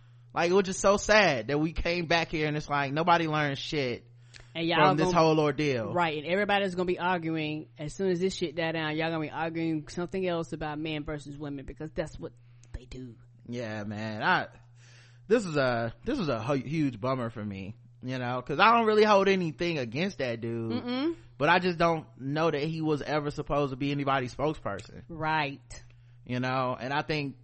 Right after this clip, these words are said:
Speaker 1: people wanted him to be more than he was so that,
Speaker 2: Mm-hmm.
Speaker 1: so that they could get another point off against the Hoteps or get another point off against the black feminists. And, and this,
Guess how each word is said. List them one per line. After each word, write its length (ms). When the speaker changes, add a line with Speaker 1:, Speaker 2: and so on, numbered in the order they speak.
Speaker 1:
people 320
wanted 320
him 180
to 60
be 240
more 280
than 120
he 120
was 520
so 260
that, 260
Speaker 2:
Mm-hmm. 120
Speaker 1:
so 200
that 160
they 100
could 220
get 180
another 340
point 360
off 160
against 420
the 100
Hoteps 580
or 60
get 180
another 320
point 240
off 160
against 240
the 80
black 340
feminists. 480
And, 260
and 300
this, 180